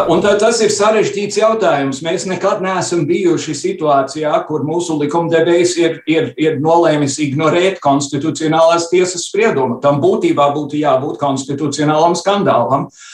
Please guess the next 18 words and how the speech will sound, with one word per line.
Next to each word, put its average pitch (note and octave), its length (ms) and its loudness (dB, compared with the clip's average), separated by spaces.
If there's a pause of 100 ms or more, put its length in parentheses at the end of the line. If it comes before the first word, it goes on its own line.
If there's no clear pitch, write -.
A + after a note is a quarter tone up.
(140)
Ā, C#3 140 0 (280)
attiecībā D#3 580 2
konkrēti E3 560 0
uz D#3 140 -8
to E3 100 2
darba D#3 360 2
la-, C3 220 0
darba C#3 380 -2
likuma C3 400 -2
jautājumu. C3 640 0
Tam C#3+ 160 0
būtu F#3 300 2
jābūt D3 340 0
skandālam, E3+ 640 0
tas C#3 160 -2
nav C#3+ 240 2
skandāls, E3+ 640 2
un D3 280 -4